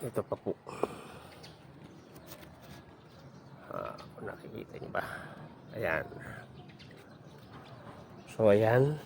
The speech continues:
Meron na tayong isa. So, kagandahan yan. Pag nabuhay natin yan, may nakaabang na tayong bunga. Pero, sa malamang at malamang yan, bago ko tatanggalin itong ginawa natin na to,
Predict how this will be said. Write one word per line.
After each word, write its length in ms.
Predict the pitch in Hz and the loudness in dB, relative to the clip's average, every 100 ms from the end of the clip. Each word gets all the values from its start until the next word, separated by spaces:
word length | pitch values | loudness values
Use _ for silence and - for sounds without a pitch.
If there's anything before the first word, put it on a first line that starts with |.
| - | 8
Meron 320 | 104 110 110 | 8 10 6
na 80 | 117 | 6
tayong 400 | 104 104 90 87 - | 6 8 8 8 6
isa. 240 | - 107 127 - - - - | 10 10 8 -2 -10 -12 -2
So, 160 | 80 80 | 4 6
kagandahan 640 | 95 92 92 95 98 92 92 101 | 8 8 8 4 2 0 2 4
yan. 240 | 98 92 - - - - - - - - - - | 4 2 -4 -12 -14 -14 -12 -12 -12 -14 -14 0
Pag 80 | 92 | 6
nabuhay 560 | 101 104 120 113 117 117 | 8 10 10 10 10 10
natin 320 | 110 - 110 | 8 6 4
yan, 240 | 113 104 | 4 2
may 160 | 107 107 | 2 4
nakaabang 560 | 104 - 90 107 98 95 | 4 4 2 2 0 -2
na 80 | |
tayong 400 | - 92 90 90 | 0 4 4 4
bunga. 320 | 90 85 82 - | 4 4 2 2
Pero, 320 | 110 110 110 101 - - - - - - - - | 4 6 8 8 6 -6 -6 -6 -4 -4 -4 -4
sa 160 | - 120 | 6 12
malamang 400 | 117 120 123 123 | 12 12 12 12
at 80 | 120 117 | 12 12
malamang 480 | 120 117 117 113 | 12 12 12 12
yan, 200 | 110 104 98 - - - - - - | 12 12 8 2 -6 -8 -8 -8 10
bago 400 | 117 113 113 113 | 12 12 12 12
ko 0 | |
tatanggalin 720 | 113 113 117 117 117 113 110 104 - - | 10 10 12 12 12 12 12 10 4 8
itong 480 | 110 104 104 104 107 - - - - - - - - 135 | 10 10 8 6 2 -6 -10 -12 -12 -12 -12 -14 -10 2
ginawa 320 | 120 113 110 107 | 6 10 12 12
natin 320 | 107 - 113 | 10 6 4
na 80 | 101 | 2
to, 80 | 90 | -2